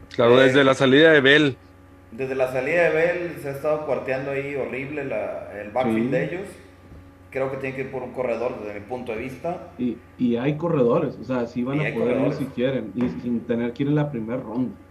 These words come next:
Speaker 1: Así es.
Speaker 3: Van a tener la oportunidad. El quarterback es lo que, lo que yo, o sea, a mí se me hace tú, Macías,
Speaker 2: Ujú.
Speaker 3: que ya les duele, pero desde hace,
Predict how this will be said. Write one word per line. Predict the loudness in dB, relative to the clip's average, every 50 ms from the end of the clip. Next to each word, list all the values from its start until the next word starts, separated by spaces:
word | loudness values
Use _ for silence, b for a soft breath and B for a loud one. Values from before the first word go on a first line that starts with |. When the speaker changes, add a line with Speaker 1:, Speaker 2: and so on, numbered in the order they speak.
| -20 -20 -20 -20 -20 -20 -20 -20 -16 -14 -8 -8
Speaker 1:
Así | -6 -2 2 4
es. | 4 4 4
Speaker 3:
Van | 0 -2 0
a | 0 0
tener | 0 0 0 0 2 2
la | 0
oportunidad. | -2 -4 -4 -6 -8 -8 -8 -10 -10 -10 -10 -12 -14 -14 -18 -16 -8
El | -8 -6 -4
quarterback | 0 2 2 4 4 4 2 2 -2 -4
es | -8
lo | -8 -8 -8
que, | -8 -8
lo | -8 -8 -8 -10 -8 -8 -8 -10
que | -10 -8
yo, | -6 -6 -6
o | -6 -8 -12 -10
sea, | -6 -2 0
a |
mí | 2 2
se | 2 2
me | 0 0 -2
hace | -2 -4 -6
tú, | -8 -6 -8
Macías, | -6 -6 -6 -6 -4 -2 -4 -4 -4
Speaker 2:
Ujú. | -6 -12 -18 -20 -20 -20 -20 -20 -18 -16 -14 -14 -16 -16 -16 -6
Speaker 3:
que | -2 0 2 4 4 2 2
ya | 0 0 2
les | 2 2 2 2
duele, | 2 0 2 2 2 0
pero | 0 -2 -4 -2 -2
desde | -4 -4 -4 -6
hace, | -8 -8 -8 -6 -4 -2 -2 -4 -4 -8